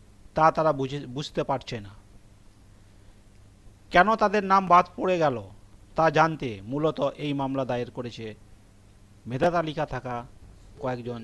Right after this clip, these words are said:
চাকরি প্রার্থী। এখন দেখার বিষয়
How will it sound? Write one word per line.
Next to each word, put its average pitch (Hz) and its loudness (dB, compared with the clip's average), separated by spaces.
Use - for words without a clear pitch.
চাকরি 107 -10
প্রার্থী। - -16
এখন 185 -2
দেখার 185 4
বিষয় 196 -2